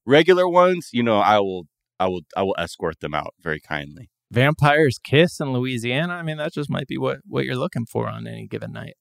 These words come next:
Speaker 2: you know?
Speaker 1: Hey, blackberry, lime juice, agave nectar, basil leaves. That's, I guess, what is in a Black Widow. But I don't know.
Speaker 2: Anyways, all hail our Lord and Savior Corn.
Speaker 1: <laughs>
Speaker 2: Nicole,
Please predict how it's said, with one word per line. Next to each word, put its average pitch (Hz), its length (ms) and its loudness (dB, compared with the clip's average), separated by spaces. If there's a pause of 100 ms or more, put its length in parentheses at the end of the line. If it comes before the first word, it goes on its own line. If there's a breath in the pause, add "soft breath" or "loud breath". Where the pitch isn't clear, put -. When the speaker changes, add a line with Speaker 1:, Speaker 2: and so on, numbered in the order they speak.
(120)
Speaker 2:
you 143 100 -10
know? 139 140 -6 (220)
Speaker 1:
Hey, 113 180 2
blackberry, 123 680 0
lime 107 320 2
juice, 107 320 -4
agave 104 600 0
nectar, 107 420 -2
basil 104 560 0
leaves. 101 560 -8
That's, 101 380 -4
I 92 80 -4
guess, 95 240 -4
what 87 100 -2 (100)
is 82 140 -10
in 85 140 -6
a 78 80 -6
Black 82 400 -8
Widow. 80 380 -12 (680)
But 85 180 -6
I 98 100 0
don't 78 140 -4
know. 76 80 -10
Speaker 2:
Anyways, 156 840 2 (280)
all 127 220 4
hail 127 560 0
our 104 160 0
Lord 110 420 -2
and 104 200 -10
Savior 107 400 -4 (100)
Corn. 160 520 -4 (220)
Speaker 1:
<laughs> - 420 -2
Speaker 2:
Nicole, 151 540 6